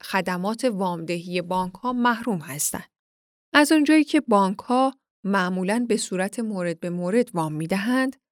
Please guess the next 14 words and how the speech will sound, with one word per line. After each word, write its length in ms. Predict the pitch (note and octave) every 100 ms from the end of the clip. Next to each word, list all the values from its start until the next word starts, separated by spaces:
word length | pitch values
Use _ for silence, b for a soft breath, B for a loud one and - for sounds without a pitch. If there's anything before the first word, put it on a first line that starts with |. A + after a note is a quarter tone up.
| _ _ _ -
ترجیح 300 | D#4 D4 E4
می‌دهند 480 | D4+ D#4 D4 D4 D4+ _ _
وام‌هایی 680 | F3+ G3 G3 F#3+ - A3+ C4
با 200 | C4+ G#3
مبلغ 640 | F#3 F3+ F3+ F3+ F3 F3+ E3+
گزاف 520 | F#3+ F3+ F#3+ A#3 B3+ - _ _ -
و 100 | F#3
آن 240 | F3+ A#3
هم 260 | A#3 C4+ C4+ _ _ -
به 100 | G3
مشتریان 600 | F#3+ F#3 G3+ F3 E3+ F#3+
ویژه‌شان 680 | G#3+ G#3+ G#3+ A#3 A3 F3 D#3
ارائه 260 | F3 E3 D#3+
دهند. 340 | E3 E3 F3+